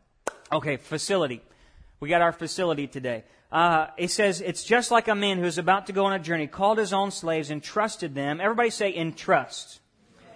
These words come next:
Entrusted his possessions to them. To one he gave five, another two, and another one. And it says, "Each according to his own ability." Okay, let's look at this real quick.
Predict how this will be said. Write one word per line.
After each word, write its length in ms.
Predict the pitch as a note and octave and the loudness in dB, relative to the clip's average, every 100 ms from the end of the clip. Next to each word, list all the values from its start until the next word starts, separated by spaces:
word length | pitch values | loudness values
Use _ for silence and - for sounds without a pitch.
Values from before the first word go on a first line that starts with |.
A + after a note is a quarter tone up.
| - - | -20 -10
Entrusted 1080 | F#3+ A3 A3 - - A3 G#3+ - - D3+ C3 - _ | -4 -2 -2 -6 2 6 6 2 -4 -4 -6 -10 _
his 200 | F#3+ E3+ | -2 -2
possessions 800 | - E3 C3+ G3 G#3 G3+ G3+ - | -2 -6 0 0 0 -2 -6 -4
to 80 | F#3 | -4
them. 340 | D#3+ C#3 B2 - _ _ | -2 -2 -4 -12 _ _
To 80 | D#3+ | -2
one 120 | G3 | 0
he 60 | G3 | 0
gave 180 | F#3 | -2
five, 440 | D#3+ G#3 G#3 A3+ G#3 | -2 0 2 2 0
another 260 | F#3 E3 | 0 -2
two, 320 | D#3 - A3+ A#3 | -4 -4 -2 0
and 80 | |
another 300 | G3+ F#3+ F#3+ | 0 0 0
one. 480 | F3+ E3 E3 C#3 C3+ - _ _ _ | -2 -2 -2 -2 -4 -8 _ _ _
And 100 | D3+ | -8
it 40 | D#3+ | -4
says, 260 | F3 D#3 - | -4 -4 -4
"Each 420 | G#3+ B3+ C4+ - - | -2 -2 -4 -8 -4
according 720 | G#3 G#3 - G#3 F3 D3+ D3 - _ _ - | -6 -6 -4 0 0 -2 -6 -10 _ _ -6
to 120 | E3+ | -2
his 260 | E3 D#3 - | -2 -2 -4
own 440 | F3+ F#3 G3 F#3+ G3 E3 | -2 0 -2 -4 -6 -4
ability." 840 | D3+ C3 E3 F3 C3+ - B2 A2+ - | -4 -2 0 2 0 -4 -12 -14 -10
Okay, 200 | D3+ D#3+ | -4 -2
let's 180 | F3 A3 | -2 -2
look 140 | G3 | -4
at 80 | F3+ | -2
this 220 | F3 - | -4 -4
real 100 | D3 | -6
quick. 280 | - C3+ | -4 -8